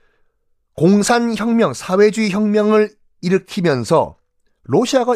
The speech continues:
일 차 대전에서 갑자기 발 빼버리잖아요. "우리는 이런 제국주의 전쟁에 참여할 수가 없다! 러시아는!" 일 차 대전에서 발 빼면서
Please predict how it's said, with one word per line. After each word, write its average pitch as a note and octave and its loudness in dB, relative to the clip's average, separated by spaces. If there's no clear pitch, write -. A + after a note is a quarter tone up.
일 A#3+ 0
차 - -6
대전에서 G#3 -4
갑자기 F3 -8
발 E3 -4
빼버리잖아요. D3+ -2
"우리는 F#3+ -2
이런 F#3 -2
제국주의 E3+ -8
전쟁에 D3+ -4
참여할 B3 0
수가 B3 -2
없다! - -4
러시아는!" E3+ -2
일 A#3+ 2
차 B3 0
대전에서 G3 0
발 D3 -2
빼면서 E3+ 0